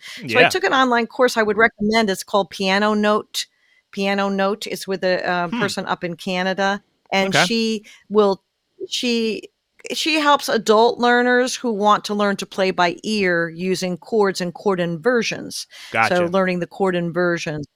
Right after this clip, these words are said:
Speaker 1: And, and so that's, that's, you know, and through lots of, like, playing every day, you know, for almost a year,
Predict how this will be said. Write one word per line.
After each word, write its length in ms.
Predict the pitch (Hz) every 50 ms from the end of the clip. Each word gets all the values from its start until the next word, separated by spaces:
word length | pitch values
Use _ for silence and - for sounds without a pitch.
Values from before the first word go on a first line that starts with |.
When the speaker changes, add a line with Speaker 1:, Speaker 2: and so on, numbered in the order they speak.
| _
Speaker 1:
And, 240 | 165 165 160 160 - - -
and 220 | 165 165 160 165 156
so 220 | - - 170 165 156 - - - _ _
that's, 300 | 208 196 190 - - - -
that's, 300 | - 190 190 180 - -
you 180 | - - 196 190
know, 120 | 175 165
and 160 | 160 185 170
through 200 | - 185 185 175 170
lots 460 | 156 165 170 175 175 175 180 - -
of, 80 | 160
like, 160 | - 165 165 _
playing 360 | _ - 185 175 175 165 - _
every 420 | - 170 175 180 175 175 185 185 180
day, 540 | 160 180 170 165 156 156 147 156 156 151 -
you 120 | - 170 160
know, 200 | 165 165 160 156
for 200 | 156 - 165 156
almost 420 | - 170 170 170 175 160 - -
a 40 | 180
year, 420 | 180 185 180 165 160 156 156 156